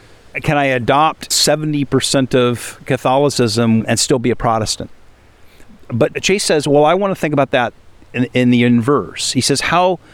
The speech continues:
many Catholic views do I have to ex-, accept? What's the minimum that I have to accept to be Catholic? Can I reject any of them?" So Ed was saying, "If I accept seventy percent of Catholic doctrines,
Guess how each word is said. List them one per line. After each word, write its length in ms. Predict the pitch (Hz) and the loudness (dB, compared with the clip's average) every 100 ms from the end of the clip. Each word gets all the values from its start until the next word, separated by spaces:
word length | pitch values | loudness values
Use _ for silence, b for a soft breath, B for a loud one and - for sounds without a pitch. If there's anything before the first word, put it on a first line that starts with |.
| B B B | B B B
many 340 | 127 147 151 143 | 0 2 0 -2
Catholic 480 | - 143 131 147 | -2 -2 0 -4
views 460 | 127 117 127 127 123 | -2 2 4 4 2
do 100 | 123 | 0
I 60 | 107 | 0
have 200 | 120 - | -2 -2
to 160 | 113 - | -6 -6
ex-, 200 | - - | -14 -8
accept? 640 | 131 107 - - 202 190 - | -6 -4 -2 0 0 -2 0
What's 220 | 139 - | 0 0
the 120 | - | 0
minimum 640 | 117 113 131 185 202 135 113 | 2 4 4 2 2 2 2
that 120 | 107 | 2
I 40 | 107 | 0
have 100 | 104 | -2
to 60 | |
accept 360 | 110 - - - | -4 -2 -4 -4
to 80 | 95 | -2
be 200 | 151 156 | -2 -2
Catholic? 460 | - 85 - - | -2 -4 -4 -12
Can 120 | - | -2
I 40 | 117 | 0
reject 400 | 113 107 - - | 0 0 -2 -2
any 120 | 101 | -4
of 60 | 95 | -4
them?" 120 | 85 B B | -10 B B
So 180 | - 147 | -4 -2
Ed 280 | 143 180 247 | 2 2 2
was 180 | 202 147 | -2 -4
saying, 380 | - 127 120 117 B B B B - - | -2 -2 -2 -6 B B B B -20 -10
"If 180 | 139 139 | -4 0
I 220 | 147 151 - | 2 0 0
accept 560 | 135 - - - 180 - | -6 -2 -2 -2 -2 -2
seventy 460 | - 175 175 175 | 0 0 0 -2
percent 460 | 156 143 - 151 135 | 0 -2 0 -2 0
of 180 | 127 - | -2 0
Catholic 420 | 131 127 131 117 | -4 -2 -4 0
doctrines, 840 | 123 139 - 120 110 107 104 - | 0 0 0 -2 2 0 0 -4